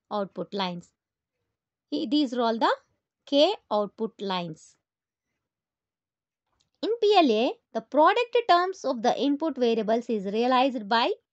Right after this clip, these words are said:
and or. Together, this is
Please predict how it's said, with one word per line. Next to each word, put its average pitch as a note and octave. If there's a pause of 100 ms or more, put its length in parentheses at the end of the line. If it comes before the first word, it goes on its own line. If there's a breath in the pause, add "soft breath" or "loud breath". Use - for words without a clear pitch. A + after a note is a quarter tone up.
(540)
and C4 (540)
or. F#3 (2500)
Together, F#4
this C#4
is A4+